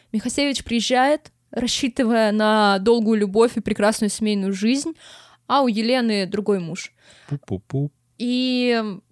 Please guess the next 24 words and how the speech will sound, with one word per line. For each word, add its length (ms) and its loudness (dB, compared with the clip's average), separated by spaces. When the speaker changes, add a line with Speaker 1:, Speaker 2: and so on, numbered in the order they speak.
Speaker 1:
по 80 0
его 360 2
словам, 800 2
он 200 -2
не 120 0
смог 300 -2
оставаться 600 -2
даже 520 0
в 40 -6
родном 300 -2
городе 500 0
и 40 -2
наблюдать 460 0
за 100 0
их 160 0
семейным 460 -2
счастьем. 720 -2
Ну, 160 -2
когда 240 -2
население 480 -2
двести-триста 600 -4
человек, 500 -2
видеть 240 -4
своего, 340 -6